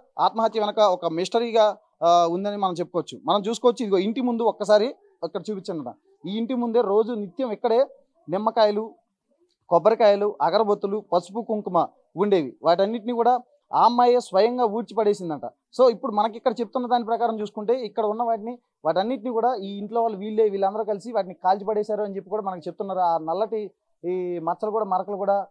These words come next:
అవే అని మనకి, అంటే ఇక్కడ ఉన్న వాళ్ళతో మాట్లాడితే వాళ్ళు చెప్తున్నారు. So ఈ, ఈ క్షుద్ర పూజల వల్లే ఆ అమ్మాయిలో తెలియని ఒక మానసిక ఒత్తిడి పెరిగింది, కలిగింది.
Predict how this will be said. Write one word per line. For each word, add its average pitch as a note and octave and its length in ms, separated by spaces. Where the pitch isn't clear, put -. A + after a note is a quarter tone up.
అవే E3 180
అని G#3 120
మనకి, G3 280
అంటే F3+ 180
ఇక్కడ F#3 180
ఉన్న F#3 140
వాళ్ళతో G#3 220
మాట్లాడితే F#3+ 400
వాళ్ళు E3+ 200
చెప్తున్నారు. F#3+ 520
So B3 200
ఈ, F3+ 320
ఈ - 20
క్షుద్ర F#3+ 340
పూజల A3+ 280
వల్లే G#3 440
ఆ E3 60
అమ్మాయిలో G#3+ 520
తెలియని G#3+ 400
ఒక G3+ 180
మానసిక F#3+ 680
ఒత్తిడి G#3 480
పెరిగింది, G3 540
కలిగింది. G3+ 520